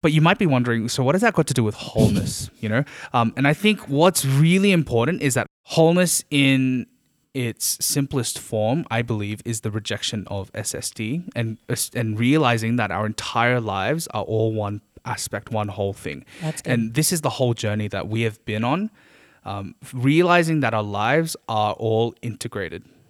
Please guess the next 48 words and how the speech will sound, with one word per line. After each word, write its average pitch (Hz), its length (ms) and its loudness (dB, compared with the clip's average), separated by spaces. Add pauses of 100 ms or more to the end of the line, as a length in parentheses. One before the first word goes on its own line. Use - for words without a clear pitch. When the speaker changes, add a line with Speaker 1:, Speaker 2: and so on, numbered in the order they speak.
(160)
Speaker 1:
Um, 101 420 -12
Speaker 2:
Mm, 160 460 -16
so 202 220 -2
Speaker 1:
that 101 120 -14
it's - 220 -8
all 127 140 2
just 117 180 -6
one 101 240 -6
thing. 95 460 -8
Speaker 2:
Yeah, 185 160 6
if 175 80 4
I 190 80 4
can 202 120 2
say, 185 120 4
like, 170 180 2
it's, - 100 -4
in 196 140 4
order 202 140 8
to - 140 4
understand 190 400 4
wholeness, 170 540 4
we 180 80 2
had 180 120 4
to 190 100 2
be 180 120 6
aware 165 420 8
of 170 120 4
S - 160 2
S 156 160 2
D, 147 200 2
which - 180 0
blocked 170 400 6
us 165 260 6
from 165 180 0
experiencing 165 680 4
wholeness 135 460 4
Speaker 1:
Mm. 143 240 2
Speaker 2:
because 180 240 6
we 175 60 8
would 170 120 2
compartmentalize, 160 720 4
segregate 160 540 0
our 147 100 0
lives, 139 380 0
sacred, 151 400 2
secular, 143 640 0 (400)
church, 160 520 6
work, 156 520 2